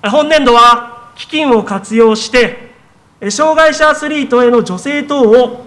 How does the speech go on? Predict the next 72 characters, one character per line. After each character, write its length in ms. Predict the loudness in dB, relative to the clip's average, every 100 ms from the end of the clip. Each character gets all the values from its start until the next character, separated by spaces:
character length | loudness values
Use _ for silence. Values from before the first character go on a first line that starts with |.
| -12
予 140 | -10
定 200 | -4 -4
さ 140 | -4 -6
れ 120 | -4
て 100 | -4
い 40 |
る 60 | 0
よ 160 | 0 0
う 40 |
で 100 | -6
す 160 | -12 -4
が、 500 | -2 -2 -4 -14 -20 _ _ _ _ _ -2
え、 80 |
オ 100 | 0
リ 120 | 2 -2
ン 100 | -6
ピ 80 |
ッ 160 | -6 -6
ク、 200 | -8 -8 -14 _ _ -12
え、 80 | -4
パ 120 | -2
ラ 120 | -2
リ 120 | -4
ン 100 | -6
ピ 100 | -6
ッ 160 | -8 -4
ク 100 | -2
も 400 | 0 0 -4 -10
終 100 | -4
わ 100 | 0
り 100 | 0
ま 100 | 0
し 80 | -2
た。 320 | -4 -4 -16 _ _ _ _ -14
え、 160 | -4 -2
レ 120 | 0
ガ 120 | -2
シ 160 | -2 0
ー 220 | 2 2
を、 180 | -2 -16 -20 _ _
え、 100 | -12
地 220 | -8 -6 -6
域 160 | -6
コ 120 | -4
ミ 120 | -2 -2
ュ 20 | -2
ニ 40 |
テ 100 | 0
ィ 80 | 0
の 120 | 0
活 300 | -2 -6 -6
性 180 | -12 -6
化 120 | -4
に 120 | -6
つ 120 | -6
な 100 | -4 -4
げ 120 | -4
る 100 | -6
た 180 | -4 -2
め 140 | 0
に 120 | 0
も、 360 | 0 -2 -4 -12 -20 _ _ _ _ -14
地 240 | -6 -4
域 180 | -2 -2
の 100 | -2
ス 120 | -4
ポ 160 | -10 -10
ー 40 |
ツ 100 | -10
振 200 | -10 -8
興 260 | -2 0 2
に 380 | -2 -6 -14